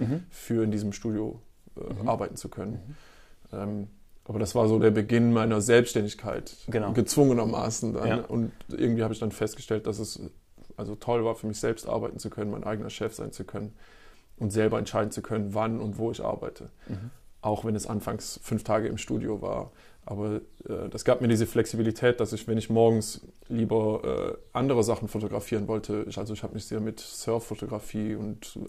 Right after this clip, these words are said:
Speaker 2: alles, was im Meer ist, befasst,
Speaker 1: Mhm.
Speaker 2: wenn man schon so nah am Strand lebt.
Speaker 1: <laughs>
Speaker 2: Ähm,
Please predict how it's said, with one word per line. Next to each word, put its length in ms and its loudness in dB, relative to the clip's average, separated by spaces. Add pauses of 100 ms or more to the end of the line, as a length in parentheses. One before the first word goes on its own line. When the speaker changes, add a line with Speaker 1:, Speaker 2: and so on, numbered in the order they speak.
(180)
Speaker 2:
alles, 220 -8
was 100 -8
im 140 0
Meer 280 0
ist, 360 -10
befasst, 520 -10 (100)
Speaker 1:
Mhm. 200 -4
Speaker 2:
wenn 120 -4
man 120 -4
schon 200 -2
so 80 0
nah 160 2
am 100 -2
Strand 360 -4
lebt. 180 0 (220)
Speaker 1:
<laughs> 80 0 (420)
Speaker 2:
Ähm, 380 0